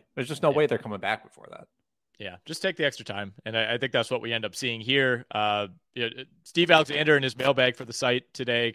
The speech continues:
Speaker 2: uh, talked a little bit about the K D injury and, you know, potential replacements. Like, there's just,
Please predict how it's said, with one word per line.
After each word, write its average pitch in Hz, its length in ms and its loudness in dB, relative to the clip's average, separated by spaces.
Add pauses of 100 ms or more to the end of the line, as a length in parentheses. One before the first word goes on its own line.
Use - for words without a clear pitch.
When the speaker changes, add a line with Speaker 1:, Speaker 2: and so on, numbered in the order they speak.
Speaker 2:
uh, 113 80 -12
talked - 260 -10
a - 100 -14
little 123 140 -10
bit 123 120 -12
about 170 240 -10
the - 60 -20
K 123 260 -8
D 120 80 -16 (160)
injury 113 540 -14 (440)
and, 117 320 -10
you 131 80 -20
know, 113 60 -20 (140)
potential 147 240 -10
replacements. 165 680 -18
Like, 139 140 -18
there's 143 140 -12
just, - 260 -14